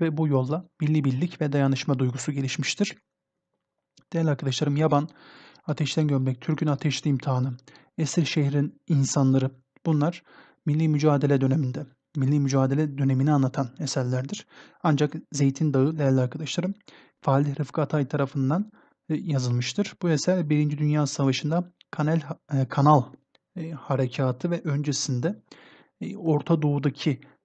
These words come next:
e, durumu anlatan eserdir. O yüzden cevabımız E şıkkı olmuş olacak. Yaban'ın değerli arkadaşlarım yazarı kimdir? Yakup Kadri, Ateşten Gömlek, Türk'ün Ateşli İmtihanı bunlar Halide Edip Adıvar'a aittir.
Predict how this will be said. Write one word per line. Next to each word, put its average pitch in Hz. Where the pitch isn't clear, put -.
e, 165
durumu 135
anlatan 127
eserdir. 135
O 156
yüzden 131
cevabımız 139
E 143
şıkkı 127
olmuş 131
olacak. 139
Yaban'ın 156
değerli 143
arkadaşlarım 135
yazarı 135
kimdir? 127
Yakup 131
Kadri, 135
Ateşten 143
Gömlek, 135
Türk'ün 143
Ateşli 131
İmtihanı 131
bunlar 131
Halide 135
Edip 143
Adıvar'a 143
aittir. 147